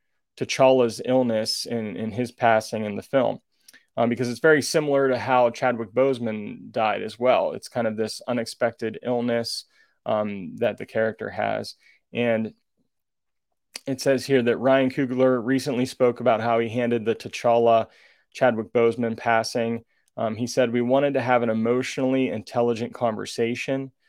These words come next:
Um, Coogler told the New York Times, "It's about the transformative quality of grief and trauma."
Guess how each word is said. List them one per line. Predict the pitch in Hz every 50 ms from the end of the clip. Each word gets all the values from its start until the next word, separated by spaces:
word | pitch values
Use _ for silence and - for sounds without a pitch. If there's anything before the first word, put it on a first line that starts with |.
| _ _ _ _ _ -
Um, | 113 113 107 104 107
Coogler | - - 131 123 117 120 117 107
told | - - 123 117 113 113 110 - _ _ _ _ _ _ _ -
the | 117 117
New | 120 123
York | 117 113 104 -
Times, | - - 120 113 113 117 117 113
"It's | 120 107 -
about | 120 110 123 120 113 113
the | 110 104
transformative | - - - 127 127 127 123 - - 127 123 123 123 120 110 101 -
quality | - _ 120 117 113 117 120 120 127 120 87
of | 90 104 98
grief | - - 120 117 110 -
and | - 107 101
trauma." | - - 120 113 110 113 117 127 127 127